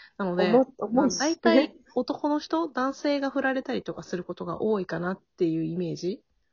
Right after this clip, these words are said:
Speaker 2: イメージでしたね。少なくとも前の職場はどっちかというと、若-、
Speaker 1: うん。
Speaker 2: 若-、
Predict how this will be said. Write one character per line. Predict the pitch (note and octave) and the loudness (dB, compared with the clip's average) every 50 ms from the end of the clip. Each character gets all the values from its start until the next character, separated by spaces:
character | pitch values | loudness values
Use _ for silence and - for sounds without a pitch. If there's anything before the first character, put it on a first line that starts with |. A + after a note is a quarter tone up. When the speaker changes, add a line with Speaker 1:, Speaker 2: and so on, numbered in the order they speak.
| _ _ _ _ _ _ _ - - | _ _ _ _ _ _ _ 2 6
Speaker 2:
イ | C#4 C4+ | 8 12
メ | C4 A#3+ | 12 12
ー | G3+ | 10
ジ | - - | 10 4
で | - | -2
し | - - | -2 -2
た | A3+ G3+ | -2 0
ね。 | B3+ D#4 F4+ G4 F#4+ | 2 2 2 2 0
少 | - - - F#4 | -2 0 4 6
な | G#4+ G#4+ | 6 6
く | - | 6
と | - C#4+ | 2 2
も | C4 A#3+ | 4 6
前 | B3 C#4+ D#4 E4+ F4 F4+ E4+ | 6 6 6 6 6 4 4
の | E4+ F4 E4+ E4+ E4+ F4 | 4 4 4 4 2 0
職 | - F#4 E4 - - E4 C#4+ | 2 0 0 2 2 2 6
場 | D#4+ E4 | 8 8
は | D#4+ D#4+ C#4 | 8 8 6
ど | D4 D4+ | 6 2
っ | C#4+ | 0
ち | - - | 0 2
か | - D4+ D4 | 4 4 4
と | - | 4
い | D4+ D4 | 2 0
う | |
と、 | C#4+ D#4+ D#4 | 2 6 10
若-、 | C#4+ A#3+ A#3+ - A#3+ A#3+ B3 A#3 - - | 10 10 10 10 10 10 10 10 8 4
Speaker 1:
う | G3+ | -2
ん。 | |
Speaker 2:
若-、 | G3 - - - B3+ C4+ - | -8 -8 -6 -6 -6 -6 -8